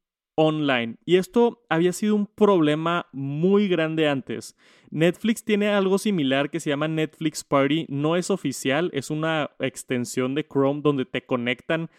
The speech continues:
al mismo tiempo en una cuenta de, de Netflix, pero ha tenido ciertos problemas porque si la otra persona no tiene Netflix, está utilizando otra de tus pantallas, la cuenta. Y si nada más tienes acceso a ciertas pantallas y te pasas,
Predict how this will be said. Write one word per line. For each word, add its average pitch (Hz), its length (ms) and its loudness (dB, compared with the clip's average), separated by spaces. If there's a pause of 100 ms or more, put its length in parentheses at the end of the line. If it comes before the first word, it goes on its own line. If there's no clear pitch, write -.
(200)
al 127 160 -4
mismo 135 260 0
tiempo 139 360 -2
en 135 100 0
una 139 140 -2
cuenta 135 420 -2
de, 123 360 -2
de 120 160 -6
Netflix, 135 540 -2
pero 139 180 0
ha - 80 -4
tenido 180 240 0
ciertos 165 560 -2
problemas 165 720 0
porque 131 260 -6
si 127 100 -6
la 123 160 0
otra 170 220 0
persona 151 340 -2
no 156 120 -2
tiene 156 200 -4
Netflix, 147 520 -2 (260)
está 131 260 -2
utilizando 139 540 0
otra 139 280 0
de 151 100 0
tus - 240 -6
pantallas, 117 680 -2
la 110 120 -10
cuenta. 120 460 -4
Y 110 80 -10
si 127 100 -8
nada 120 100 -4
más 123 120 -6
tienes 156 200 -4
acceso 147 320 -2
a 147 60 0
ciertas 147 400 -4
pantallas 156 560 -2
y 139 100 -6
te 127 140 -4
pasas, 165 480 -2